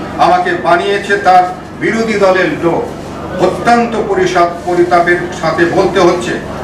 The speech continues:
বর্তমান অন্তর্বর্তীকালীন সরকারকেও কান ভারী করা হচ্ছে এই বলে যে আমি পতিত সরকারের লোক। দুঃখ ভারাক্রান্ত মনে বলতে হচ্ছে,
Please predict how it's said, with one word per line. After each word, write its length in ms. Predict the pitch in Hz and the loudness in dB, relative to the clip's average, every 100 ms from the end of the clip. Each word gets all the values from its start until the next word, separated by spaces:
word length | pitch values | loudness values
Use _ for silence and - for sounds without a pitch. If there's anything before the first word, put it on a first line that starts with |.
| - - | -8 0
বর্তমান 540 | - - 202 196 196 | 0 0 -2 0 2
অন্তর্বর্তীকালীন 920 | 269 180 196 180 185 180 180 180 185 175 175 | 2 0 -2 0 -2 0 2 4 2 -2 0
সরকারকেও 720 | 175 170 185 185 196 196 170 - - - | -2 2 2 2 2 0 0 -4 -8 -2
কান 280 | - 202 202 202 180 | 2 2 2 -2 0
ভারী 160 | 185 180 | 0 0
করা 140 | 180 175 | 2 2
হচ্ছে 300 | 170 170 175 | 2 0 4
এই 180 | 170 175 | 4 4
বলে 220 | 175 170 | 4 2
যে 160 | 165 165 | 2 2
আমি 200 | 160 170 156 | 2 0 0
পতিত 260 | 156 170 165 - | 0 0 0 -2
সরকারের 520 | 165 151 160 151 147 143 | -2 -2 0 0 0 0
লোক। 260 | 180 175 - - - - - - - - - - | 2 2 -2 -8 -10 -8 -10 -10 -10 -10 -10 -8
দুঃখ 460 | - 151 180 175 214 | -6 -4 0 2 4
ভারাক্রান্ত 540 | - - 175 175 170 | 4 4 2 0 0
মনে 240 | 175 170 170 | 2 4 4
বলতে 340 | 170 175 180 | 4 2 2
হচ্ছে, 320 | 175 185 - | 0 0 0